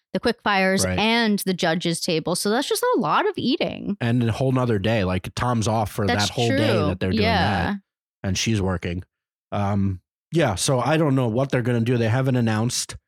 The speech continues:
Speaker 2: We started speculating of who could possibly fill those shoes.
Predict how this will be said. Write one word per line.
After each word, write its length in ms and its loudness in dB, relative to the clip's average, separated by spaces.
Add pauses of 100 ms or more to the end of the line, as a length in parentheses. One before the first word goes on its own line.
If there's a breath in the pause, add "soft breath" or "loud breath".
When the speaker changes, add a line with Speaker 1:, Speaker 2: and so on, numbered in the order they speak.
(260)
Speaker 2:
We 80 0
started 360 0
speculating 680 0
of 120 -4
who 260 0
could 160 -4
possibly 480 -2
fill 240 -4
those 180 -2
shoes. 560 -4